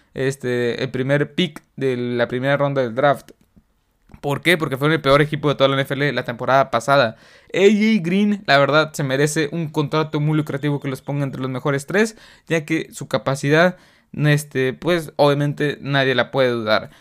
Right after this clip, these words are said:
Eh, Shaquille Barrett, otro jugador que vino a destaparse con otro, con un equipo, con un nuevo equipo y un nuevo aire. Se firmó un contrato la temporada pasada por un año y cerca de cuatro millones. O sea,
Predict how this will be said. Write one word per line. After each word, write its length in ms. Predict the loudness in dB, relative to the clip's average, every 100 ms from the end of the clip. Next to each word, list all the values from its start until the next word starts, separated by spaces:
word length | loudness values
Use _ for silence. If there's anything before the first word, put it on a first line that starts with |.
| _ _
Eh, 520 | -4 0 2 2 0 -6
Shaquille 340 | -14 -2 0 4
Barrett, 400 | 6 6 4 -4 -4
otro 360 | -2 -2 -4
jugador 400 | -4 0 2 2
que 100 | 0
vino 240 | -4 -2 -2
a 40 |
destaparse 680 | -2 -4 -6 0 0 0 -4
con 160 | -4
otro, 260 | -4 -6 -6
con 240 | -4 -2
un 140 | -2 -2
equipo, 340 | -4 -8 -6
con 140 | -2
un 100 | 0
nuevo 160 | 0 -2
equipo 480 | -2 -4 -4 -4 -4
y 140 | -4
un 180 | -4 -4
nuevo 300 | -4 0 2
aire. 400 | 2 2 -2 -10 _ -20 _
Se 560 | -4 2 4 4 2 -2
firmó 400 | -4 -2 2 2
un 100 | 2
contrato 400 | -2 -2 0 0
la 80 | -2
temporada 360 | -2 0 2 4
pasada 300 | 2 2 0
por 140 | 0
un 160 | -2 -2
año 340 | -2 -2 0
y 340 | 2 0 -2 -10
cerca 300 | -6 -4 0
de 420 | 0 2 0 -2 -2
cuatro 280 | -4 -2
millones. 520 | -2 -2 -2 -2 -6 -10 -20 _ -6
O 100 | -2
sea, 380 | 2 2 0